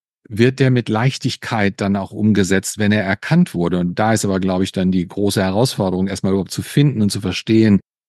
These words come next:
was ist denn in meinem Seelenplan gewesen? Und ich werde immer wieder gefragt, ja, warum bekommen wir das denn nicht mitgeteilt? Ne, war das, äh, wir können den doch gar nicht erledigen, wenn wir nicht wissen. Auf diese Frage habe ich leider keine Antwort.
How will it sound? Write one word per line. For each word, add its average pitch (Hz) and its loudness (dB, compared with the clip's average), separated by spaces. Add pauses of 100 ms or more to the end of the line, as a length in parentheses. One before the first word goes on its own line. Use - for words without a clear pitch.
(120)
was 98 -4
ist - -6
denn 98 2 (320)
in 98 -2
meinem 98 2
Seelenplan 95 0
gewesen? 95 2
Und 87 -4
ich 90 -8
werde 104 -2
immer 107 0
wieder 98 2
gefragt, 101 -2
ja, 98 -2
warum 107 2
bekommen 127 0
wir 113 0
das 101 -2
denn 107 0
nicht 101 0
mitgeteilt? 98 -4
Ne, 87 -8
war 95 0 (480)
das, - -2
äh, 104 2
wir 107 0
können 123 2
den 113 2
doch 101 0
gar 101 0
nicht - -2 (280)
erledigen, 107 4 (920)
wenn 113 0
wir 110 2
nicht 101 0
wissen. 101 0
Auf 104 -10
diese 135 0
Frage 110 -4 (180)
habe 101 -2
ich 92 -4
leider 92 0
keine 90 -4
Antwort. - -6